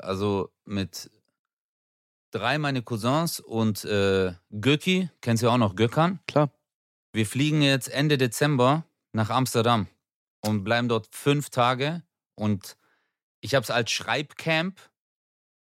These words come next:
Speaker 1: hab ich's jetzt vorgenommen. Ich nehm, äh, ich sortiere seit Wochen und Monaten meine ganzen Aufschriebe und Ideen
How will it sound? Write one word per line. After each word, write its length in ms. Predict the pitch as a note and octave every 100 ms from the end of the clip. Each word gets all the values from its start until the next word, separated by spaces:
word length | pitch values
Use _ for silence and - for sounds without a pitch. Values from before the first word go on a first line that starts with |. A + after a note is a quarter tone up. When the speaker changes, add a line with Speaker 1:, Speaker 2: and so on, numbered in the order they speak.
| - - - - - -
Speaker 1:
hab 100 | G#2
ich's 140 | A2 -
jetzt 160 | G#2+
vorgenommen. 640 | - A#2+ B2+ C3+ C#3 D3 -
Ich 160 | G#2
nehm, 220 | A#2+ A#2+ G#2+
äh, 260 | A2 G#2+
ich 180 | - -
sortiere 440 | A#2 G#2+ C#3 C#3+
seit 360 | A#2 A2+ A2 -
Wochen 420 | G2+ G2 C#3+ - B2
und 80 |
Monaten 500 | A#2 B2+ C#3+ A2+ -
meine 220 | G#2+ G#2+ G2+
ganzen 340 | B2 C3+ -
Aufschriebe 800 | - C3 C3+ - G#2 F2+ G2+ C3+
und 180 | A2 G2+
Ideen 560 | G#2+ G2 A#2 G#2+ B2+